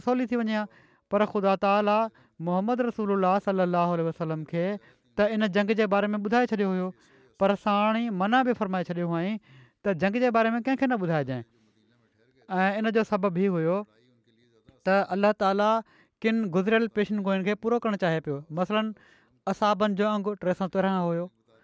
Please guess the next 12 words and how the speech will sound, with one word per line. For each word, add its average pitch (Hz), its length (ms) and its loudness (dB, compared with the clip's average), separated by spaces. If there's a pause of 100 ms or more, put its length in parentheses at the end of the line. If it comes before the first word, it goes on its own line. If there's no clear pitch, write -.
(420)
بائيبل ۾ 202 460 2
هيءَ 208 140 2
پيشگوئي 196 380 0
موجود 175 380 -2
هئي 180 260 -4 (1040)
ته 202 80 2
جيڪو 196 400 0
واقعو 214 640 0
جدعون 196 580 0
سان 214 140 0
ٿيو 170 280 0
هيو، 170 180 0